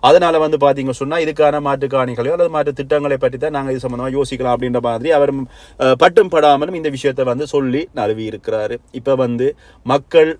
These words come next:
அஹ், முடிவுக்கு வர வேண்டிய விஷயத்துல இருக்கிறார்களா, அல்லது வந்து நாளை, அஹ், தொடர்ச்சியாக வந்து பாத்தீங்கன்னு சொன்னா நாளை ஆர்ப்பாட்டம் இருக்கிறதா, அல்லது வந்து டாக்டர் அர்ச்சனாவோடு சேர்ந்து போய் அது சம்பந்தமா கதைச்சு அடுத்த கட்டத்துக்கு மக்கள்,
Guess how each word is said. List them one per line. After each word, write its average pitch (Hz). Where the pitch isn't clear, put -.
அஹ், 127
முடிவுக்கு 135
வர 123
வேண்டிய 120
விஷயத்துல 113
இருக்கிறார்களா, 110
அல்லது 117
வந்து 120
நாளை, 120
அஹ், 113
தொடர்ச்சியாக 123
வந்து 113
பாத்தீங்கன்னு 113
சொன்னா 117
நாளை 113
ஆர்ப்பாட்டம் 107
இருக்கிறதா, 113
அல்லது 117
வந்து 117
டாக்டர் 113
அர்ச்சனாவோடு 113
சேர்ந்து 117
போய் 117
அது 113
சம்பந்தமா 113
கதைச்சு 123
அடுத்த 131
கட்டத்துக்கு 127
மக்கள், 127